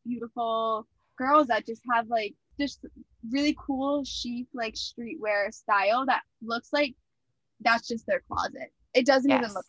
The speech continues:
Speaker 1: like it. It just is, like, your closet is just so cool. Like, all the outfits you put together are just so cool. So I feel like I get
Speaker 2: That's
Speaker 1: a lot.
Speaker 2: totally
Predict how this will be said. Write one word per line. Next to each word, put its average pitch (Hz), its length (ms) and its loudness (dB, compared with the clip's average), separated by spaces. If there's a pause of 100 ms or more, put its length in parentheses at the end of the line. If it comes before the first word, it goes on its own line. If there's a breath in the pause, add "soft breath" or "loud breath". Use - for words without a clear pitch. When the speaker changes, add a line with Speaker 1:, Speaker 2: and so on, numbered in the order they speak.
Speaker 1:
like - 120 -20
it. 269 300 0
It 233 80 -6
just 240 200 -6
is, 240 160 -6
like, 220 240 2
your 226 200 -4
closet 208 420 0
is 214 80 -10
just 233 180 -12
so 196 280 -4
cool. 190 100 -6
Like, 190 200 -4
all 196 200 0
the 196 100 -2
outfits 185 340 -6
you 226 60 -16
put 196 160 -12
together 180 300 -6
are - 220 -6
just - 240 -20
so - 160 -14
cool. - 280 -12 (220)
So 220 80 -4
I 220 120 -2
feel 214 140 -10
like 208 120 -10
I 247 100 4
get 247 60 0
Speaker 2:
That's 185 120 -6
Speaker 1:
a - 40 -6
lot. 262 80 -2
Speaker 2:
totally 262 720 2